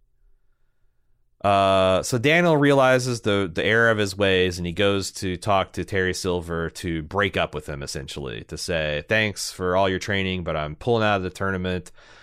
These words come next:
And that's when Silver reveals the entire trap. Uh, Snake and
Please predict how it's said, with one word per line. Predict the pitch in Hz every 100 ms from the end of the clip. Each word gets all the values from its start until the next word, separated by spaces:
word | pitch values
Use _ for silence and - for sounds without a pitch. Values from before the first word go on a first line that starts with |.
| - _ _ -
And | 101 98 95
that's | 117 139 -
when | 131 107
Silver | - 117 110 98 104 101 95 90 87 _
reveals | 98 101 85 101 95 82
the |
entire | 90 - 107 104 92
trap. | - 92 78 71 - _ _ _
Uh, | 82 82 80 76
Snake | - - 113 120 135 127 - - _ _ _ _ _ _
and | - 92 87 82 82 82